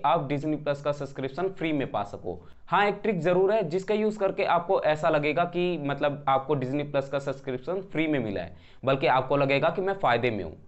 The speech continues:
तो चलिए मैं आपको बताता हूँ कि वे क्या है। तो अगर आप लोग डिज्नी प्लस का सब्सक्रिप्शन उसके ऐप से लेते हैं, मतलब डिज्नी प्लस ऐप से, तो वहां पर आपको फ़ाइव हंड्रेड रुपी पे करेंगे आप लोग,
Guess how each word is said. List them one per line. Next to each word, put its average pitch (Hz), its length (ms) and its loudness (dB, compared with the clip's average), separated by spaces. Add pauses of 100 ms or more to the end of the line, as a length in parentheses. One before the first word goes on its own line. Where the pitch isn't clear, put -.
(240)
तो 139 220 2
चलिए 170 340 2
मैं 165 140 2
आपको 143 220 2
बताता 131 360 2
हूँ 190 120 0
कि 202 80 -6
वे 180 160 2
क्या 131 180 2
है। 87 180 -4 (460)
तो 156 200 0
अगर 180 240 4
आप 214 140 2
लोग 180 160 0
डिज्नी 180 240 2
प्लस 185 240 0
का 185 120 0
सब्सक्रिप्शन 170 560 -4
उसके 165 280 -4
ऐप 170 240 2
से 185 140 0
लेते 127 240 -2
हैं, 101 80 -4
मतलब 127 280 -2
डिज्नी 135 260 0
प्लस 147 340 -2
ऐप 139 160 2
से, 98 240 -8 (340)
तो 151 80 4
वहां 165 320 2
पर 208 140 2
आपको 180 400 4
फ़ाइव 180 280 4
हंड्रेड 170 220 2
रुपी 170 260 -2
पे 160 180 -2
करेंगे 156 320 0
आप 151 200 2
लोग, 220 200 -2